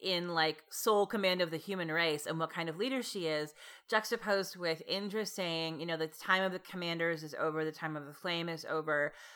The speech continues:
and sort of that setting us up for, like, I'm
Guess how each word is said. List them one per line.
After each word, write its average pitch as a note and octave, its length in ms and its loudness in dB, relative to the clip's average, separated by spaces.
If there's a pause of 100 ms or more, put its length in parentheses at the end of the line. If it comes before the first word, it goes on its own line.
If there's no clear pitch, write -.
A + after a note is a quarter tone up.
(120)
and F#3+ 260 4
sort G#3 200 2
of G3 100 4
that G3+ 220 8
setting G#3 260 0
us F3+ 140 -2
up F#3 160 2
for, F#3 200 -4
like, D#3+ 400 -2 (380)
I'm G3 320 6